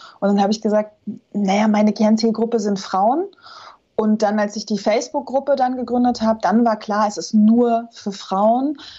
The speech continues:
weil ich möchte gerne so einen sicheren Raum schaffen, wo Frauen eben auch über Themen wie Periode, Laufen nach der Schwangerschaft, ähm, mir fällt grad nur Schwangerschaftsstreifen ein,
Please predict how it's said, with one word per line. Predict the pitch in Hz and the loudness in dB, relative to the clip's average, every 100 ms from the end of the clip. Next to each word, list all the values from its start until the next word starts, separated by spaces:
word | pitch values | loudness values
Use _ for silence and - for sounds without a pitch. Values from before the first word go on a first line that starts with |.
| - | -4
weil | 214 208 | -2 0
ich | 220 | 0
möchte | 226 226 226 | 0 0 -2
gerne | 220 208 220 | -2 2 2
so | 208 | 2
einen | 196 208 | 0 2
sicheren | 240 269 240 226 | 0 2 2 0
Raum | 214 196 214 254 | 0 0 0 -2
schaffen, | 247 202 208 196 | -4 -4 -4 -2
wo | 220 226 | 0 0
Frauen | - 202 214 | -2 -2 0
eben | 208 202 214 | 0 -2 0
auch | 202 202 | -2 -2
über | 226 208 | -2 -2
Themen | 202 226 226 220 | -2 2 4 4
wie | 214 | 2
Periode, | 220 208 208 208 233 247 220 196 190 - - | 0 0 2 2 2 2 2 0 0 -8 -12
Laufen | - 214 214 220 | -2 -2 2 0
nach | 208 | 0
der | 214 | -4
Schwangerschaft, | 208 - 233 254 233 - 208 196 196 - - - | -4 -4 -2 0 -2 -2 -4 -2 -4 -10 -12 -4
ähm, | 196 196 196 196 190 - - - - - - - _ _ _ _ _ | 0 2 2 0 -2 -10 -14 -16 -16 -20 -20 -20 _ _ _ _ _
mir | 202 | 0
fällt | 208 208 | 0 0
grad | 214 | -2
nur | 208 | -2
Schwangerschaftsstreifen | 214 226 226 220 202 - 202 202 208 | 0 0 0 -2 -6 -4 -4 -2 -2
ein, | 196 226 | 0 0